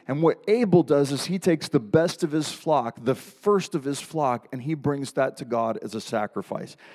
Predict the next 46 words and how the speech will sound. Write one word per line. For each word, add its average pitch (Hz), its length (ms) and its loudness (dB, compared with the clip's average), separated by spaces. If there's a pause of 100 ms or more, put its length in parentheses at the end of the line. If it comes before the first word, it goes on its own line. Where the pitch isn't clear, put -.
(200)
Now, 127 80 -2
God 220 400 -2
looks 185 400 0
at 104 220 0
it, 101 200 -8
and, 151 220 -4 (300)
and 127 120 -6
he 208 300 -2
loves 139 560 0
the 120 140 -4
sacrifice 135 840 -2
of 101 160 -6
meat. 165 380 -2 (240)
He's 131 200 -2
not 175 360 0
super 156 340 4
hot 147 240 0
on 131 140 2
the 117 60 0
vegetables. 113 720 0 (360)
I 175 100 2
don't 190 80 4
know 185 100 8
what 165 220 8
you 165 100 8
want 147 260 4
to 110 40 -10
do 151 140 10
with 175 160 6
that, 185 320 4
but 147 100 6
if 147 140 -2
you're 147 80 6
a 123 60 4
vegetarian, 165 880 2
no 143 160 4
condemnation 131 880 2
for 104 200 4
you, 92 120 2
all 95 80 4
right? 139 280 4 (440)
Just 156 220 -2
saying, 107 440 2
God 120 180 4
likes 131 320 0
meat. 117 320 0